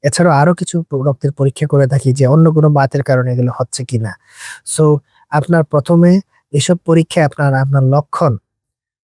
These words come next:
দেখার পরেই আমরা আসলে রিউমাটয়েড আর্থ্রাইটিসটা কনফার্ম করি। এক্ষেত্রে লক্ষণগুলির মধ্যে আপনি মিলিয়ে নেবেন যে আপনার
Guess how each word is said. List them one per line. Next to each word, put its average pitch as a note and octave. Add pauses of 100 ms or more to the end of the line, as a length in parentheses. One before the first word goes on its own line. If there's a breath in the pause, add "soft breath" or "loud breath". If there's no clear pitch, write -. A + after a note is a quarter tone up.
দেখার D3
পরেই F#3
আমরা C#3
আসলে D3+ (380)
রিউমাটয়েড D3
আর্থ্রাইটিসটা B2+ (400)
কনফার্ম C3
করি। E2+ (360 loud breath)
এক্ষেত্রে F3
লক্ষণগুলির F#3
মধ্যে F3
আপনি D#3+
মিলিয়ে D#3
নেবেন C#3+ (400 soft breath)
যে D3+
আপনার D3